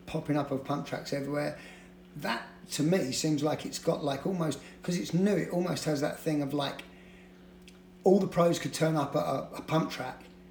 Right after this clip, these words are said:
and some local racer dude, spe-, or some local racer chick especially,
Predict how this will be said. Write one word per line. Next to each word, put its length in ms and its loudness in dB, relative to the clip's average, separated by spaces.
and 160 2
some 240 0
local 360 6
racer 360 0
dude, 340 -4
spe-, 400 -4
or 180 4
some 360 0
local 340 0
racer 280 -2
chick 300 0
especially, 580 -2